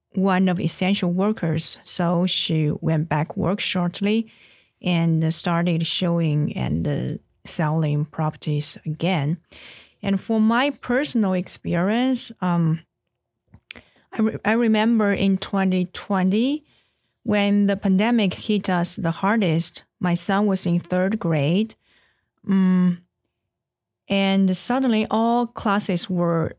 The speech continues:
in Zoom. He thought it was like a vacation and not focused during class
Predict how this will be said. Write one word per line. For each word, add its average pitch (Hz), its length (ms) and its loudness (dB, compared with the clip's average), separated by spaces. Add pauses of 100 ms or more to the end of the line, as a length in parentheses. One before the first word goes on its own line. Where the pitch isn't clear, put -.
in 160 160 0
Zoom. 170 600 0 (280)
He 220 140 -2
thought 202 340 -2
it 202 160 0
was 180 460 0 (340)
like 175 360 -4 (340)
a 185 160 0
vacation 190 840 -2 (1400)
and 196 320 2
not 196 260 2
focused 185 720 0 (380)
during 180 500 2
class 180 680 -2